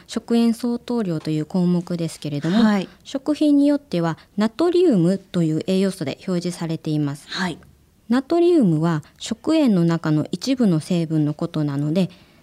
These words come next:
Speaker 1: ナトリウムのみで表示されている場合は、計算式を用いて食塩相当量を算出します。
Speaker 2: ああ、なるほどね。
Speaker 1: 計算式はナトリウム量に二点五四をかけまして、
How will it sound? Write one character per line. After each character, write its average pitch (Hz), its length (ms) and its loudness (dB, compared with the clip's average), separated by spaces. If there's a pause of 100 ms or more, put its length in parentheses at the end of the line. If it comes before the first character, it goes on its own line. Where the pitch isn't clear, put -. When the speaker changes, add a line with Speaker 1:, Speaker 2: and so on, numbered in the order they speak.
(100)
Speaker 1:
ナ 247 140 0
ト 311 160 0
リ 339 140 2
ウ 339 120 4
ム 208 140 4
の 285 160 4
み 285 100 4
で - 200 -4 (120)
表 185 180 2
示 175 140 -4
さ 175 80 0
れ 165 120 0
て 170 120 -4
い 165 40 0
る 165 100 -2
場 156 140 -4
合 151 160 -2
は、 143 120 -4 (300)
計 294 200 0
算 370 180 0
式 - 260 -4
を 160 60 4
用 156 100 4
い 156 280 -2
て - 200 -8
食 - 380 -2
塩 202 180 4
相 190 280 0
当 185 280 0
量 147 160 -2
を 151 160 -4 (140)
算 170 260 0
出 - 240 -8
し - 140 -6
ま 143 140 -6
す。 - 140 -18
Speaker 2:
あ 180 160 -6
あ、 170 40 -4
な 165 120 -4
る 160 120 -8
ほ 151 160 -14
ど 147 160 -12
ね。 214 320 -4 (1000)
Speaker 1:
計 294 240 2
算 311 240 2
式 - 300 -4
は 165 180 0 (360)
ナ 208 120 2
ト 302 220 0
リ 294 180 2
ウ 294 80 4
ム 294 180 4
量 156 300 4
に 180 300 4 (260)
二 262 360 4
点 160 440 2
五 220 380 4
四 220 360 4
を 151 80 2
か 165 140 -2
け 160 220 0
ま 180 180 4
し - 160 -8
て、 170 320 -2